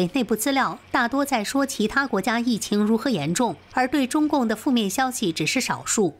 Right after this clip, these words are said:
有些消息甚至被故意忽略。例如，五月二十六号的海外政要及媒体主要观点一栏搜集的都是前一天和中共无关或间接赞扬中共的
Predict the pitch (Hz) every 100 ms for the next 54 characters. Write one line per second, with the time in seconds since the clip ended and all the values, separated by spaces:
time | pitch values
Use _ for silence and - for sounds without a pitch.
0 | - 226 220 285 285 285 - 190 - 294
1 | 226 240 220 208 190 277 233 147 - 175
2 | 180 135 120 - - - 254 202 190 185
3 | - - 240 269 285 285 302 208 196 175
4 | - 170 190 208 262 214 214 190 233 220
5 | 262 - 262 160 139 165 254 262 160 160
6 | 180 151 170 214 277 262 196 170 196 185
7 | 277 262 247 214 - 240 247 - 247 254
8 | 240 208 214 294 277 190 175 175 254 262
9 | - 269 294 262 220 277 269 226 175 165
10 | 190 269 269 240 175